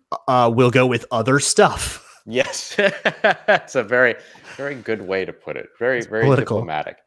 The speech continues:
Speaker 2: Yes. Um, yeah, maybe there's some hope on the way for the Arizona Cardinals. Um, one organization that doesn't look like they have a lot of hope right now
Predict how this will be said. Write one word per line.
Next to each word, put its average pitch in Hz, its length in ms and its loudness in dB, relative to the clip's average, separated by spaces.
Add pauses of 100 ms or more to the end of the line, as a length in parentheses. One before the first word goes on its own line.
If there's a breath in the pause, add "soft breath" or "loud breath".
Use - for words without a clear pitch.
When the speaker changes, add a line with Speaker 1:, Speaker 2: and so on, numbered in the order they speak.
(160)
Speaker 2:
Yes. - 360 -8 (280)
Um, 104 600 2
yeah, 180 180 0
maybe 143 320 -4
there's 175 200 -6
some 151 120 -8
hope 151 320 -4
on 110 160 -6
the 104 60 -6
way 98 180 -4
for 101 160 -10
the 92 160 -8
Arizona 92 340 -8
Cardinals. 82 500 -6
Um, 151 240 2 (520 loud breath)
one 185 240 4
organization 170 600 0
that 135 100 -6
doesn't 208 280 0
look 170 140 -6
like 117 320 0
they 113 140 0
have 101 340 0
a 113 80 -2
lot 104 160 2
of 95 60 -6
hope 104 200 -4
right 104 160 -2
now 101 420 -4